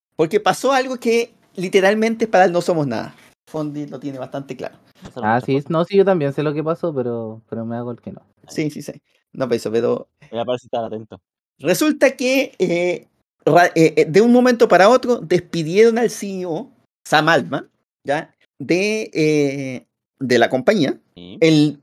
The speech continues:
Speaker 1: porque que, que es una compañía bastante extraña en su, en su
Speaker 2: Es una compañía.
Speaker 1: forma de,
Speaker 2: Ah.
Speaker 1: de, de actuar.
Speaker 3: En su
Speaker 1: Porque es un, es una organización, eh, eh, sin fines de lucro, OpenAI.
Speaker 2: Que lucra, pero que lucra igual.
Speaker 1: No, pero es que tiene, es que tiene esta característica.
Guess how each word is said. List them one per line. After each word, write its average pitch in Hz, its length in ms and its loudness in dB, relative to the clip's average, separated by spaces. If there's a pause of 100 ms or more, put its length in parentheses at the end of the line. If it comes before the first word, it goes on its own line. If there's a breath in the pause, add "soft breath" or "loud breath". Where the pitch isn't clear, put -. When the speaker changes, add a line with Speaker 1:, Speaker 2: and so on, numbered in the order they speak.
(120)
Speaker 1:
porque 196 340 2
que, 214 180 0
que 254 140 0
es 254 60 2
una 262 160 -4
compañía 240 400 -6
bastante 240 640 -2
extraña 240 600 -2
en 220 80 -4
su, 208 420 -8
en 185 120 -6
su 170 320 -12
Speaker 2:
Es 160 80 -10
una 151 180 -6
compañía. 143 320 -6
Speaker 1:
forma 120 360 0
de, 123 260 -4 (240)
Speaker 2:
Ah. 123 140 -12
Speaker 1:
de, 139 120 4
de 135 100 2
actuar. 135 380 -2 (360)
Speaker 3:
En 113 100 -12
su 117 320 -2
Speaker 1:
Porque 196 560 2
es 208 400 2
un, 202 440 0 (120)
es 208 240 0
una 220 140 0
organización, 202 640 -2
eh, 185 200 0 (140)
eh, 156 460 -2
sin 208 180 -6
fines 214 220 -2
de 240 80 6
lucro, 226 280 -2 (440)
OpenAI. 147 500 2
Speaker 2:
Que 131 60 -10
lucra, - 260 -14 (260)
pero 107 140 -12
que 123 80 -14
lucra 127 220 -10
igual. 104 200 -10 (380)
Speaker 1:
No, 175 120 0
pero 170 80 4
es 185 60 0
que 220 80 -4
tiene, 254 340 0
es - 80 -10
que 247 80 -6
tiene 285 160 -2
esta 302 140 -2
característica. 269 520 -6